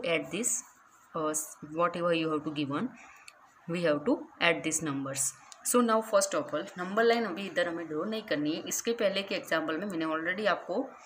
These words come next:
using number line, नंबर लाइन का यूज़ करके प्लस कैसे करते हैं, एडिशन कैसे करते हैं, वो मैंने आपको सिखाया। Now, without number line, we have to add these numbers.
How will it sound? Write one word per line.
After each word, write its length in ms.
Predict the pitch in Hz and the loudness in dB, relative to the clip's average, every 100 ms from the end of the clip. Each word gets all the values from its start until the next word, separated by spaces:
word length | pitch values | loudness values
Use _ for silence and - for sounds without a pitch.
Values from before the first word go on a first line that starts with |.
| - - - | -20 -14 -4
using 300 | 185 180 226 | -2 0 2
number 340 | 220 175 175 | 2 0 0
line, 200 | 165 147 | 0 0
नंबर 300 | 147 160 180 | 0 0 0
लाइन 200 | 185 180 | 2 2
का 80 | 180 | 2
यूज़ 340 | 170 165 226 - | 0 2 0 2
करके 320 | 190 185 190 | 2 2 -6
प्लस 340 | - 170 175 | 0 2 2
कैसे 280 | - 147 - | 0 -4 -2
करते 280 | 185 185 190 | 0 0 0
हैं, 60 | |
एडिशन 360 | 170 156 165 160 | 0 -2 -4 -4
कैसे 260 | 156 151 190 | -4 -4 0
करते 280 | 196 - | 0 0
हैं, 60 | 190 | -4
वो 120 | 160 | -4
मैंने 180 | 156 160 | -4 -4
आपको 400 | 147 - 277 - - - - - | -6 -2 -2 -2 -14 -20 -18 -6
सिखाया। 580 | - - 202 170 143 196 - 185 | -4 -2 0 0 -2 -6 -12 0
Now, 160 | 190 233 | 2 4
without 460 | 220 175 175 202 226 | 0 2 6 6 4
number 240 | 220 214 | 0 2
line, 240 | 208 202 180 | 4 4 2
we 100 | 156 165 | -2 -2
have 160 | 147 - | -2 -2
to 60 | 285 - - - - - | -4 -4 -16 -20 -18 2
add 200 | 180 180 165 | 2 2 0
these 140 | 170 160 | -4 -4
numbers. 360 | 143 143 185 | -4 -4 -2